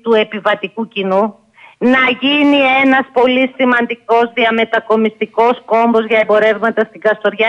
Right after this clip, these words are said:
ένα κέντρο logistic. Αυτός ήταν ο σχεδιασμός. Και όταν ακούω να απαξιώνεται το έργο που κάναμε το προηγούμενο διάστημα, που δώσαμε μάχη, μάχη για να συνδέσουμε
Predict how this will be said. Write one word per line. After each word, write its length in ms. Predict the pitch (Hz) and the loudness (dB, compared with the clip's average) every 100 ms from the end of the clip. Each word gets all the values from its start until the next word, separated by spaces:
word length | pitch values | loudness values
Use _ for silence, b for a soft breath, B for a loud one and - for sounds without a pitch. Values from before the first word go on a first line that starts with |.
| 247 | 0
ένα 140 | 233 | -2
κέντρο 380 | 220 254 269 285 262 | -2 -2 0 0 0
logistic. 500 | 254 254 247 - 233 - _ _ B B B 196 208 | 0 0 -2 -4 -12 -20 _ _ B B B -4 -4
Αυτός 380 | - 302 359 - | -2 -2 -2 -2
ήταν 280 | 214 190 | -2 -2
ο 80 | 170 | -4
σχεδιασμός. 840 | 170 170 156 156 147 156 139 135 - b b b | -4 -6 -2 -2 -2 -4 -4 -6 -12 b b b
Και 100 | - | -2
όταν 380 | 214 254 262 220 190 | 0 0 0 0 -2
ακούω 800 | - - 196 233 220 147 127 - _ _ | -6 -8 0 2 4 4 2 -4 _ _
να 200 | 190 202 190 | -4 -2 -2
απαξιώνεται 1300 | 190 196 - - - 190 208 285 370 330 214 - 175 | -2 -6 -6 -8 -2 2 2 2 2 2 0 0 -2
το 140 | 175 185 208 294 | 0 2 2 2
έργο 200 | 269 277 | 0 -2
που 120 | - | -4
κάναμε 440 | - 233 285 262 220 | -4 -2 0 0 -2
το 120 | 202 | -4
προηγούμενο 680 | - 190 170 233 277 285 220 | 0 0 0 2 2 2 2
διάστημα, 500 | 180 208 269 - 233 | 0 0 -2 -2 -2
που 120 | 269 | 0
δώσαμε 380 | 254 254 311 262 | 0 0 2 2
μάχη, 840 | 240 269 427 453 - - 208 147 - _ _ | 4 4 2 0 -4 -6 -6 -6 -12 _ _
μάχη 760 | 233 339 440 - - 233 165 b b b b | -2 0 0 -4 -8 -8 -8 b b b b
για 200 | 233 254 | -2 0
να 140 | 254 254 - | 0 0 0
συνδέσουμε 760 | 247 247 269 311 - 269 254 | 0 2 2 0 -2 0 2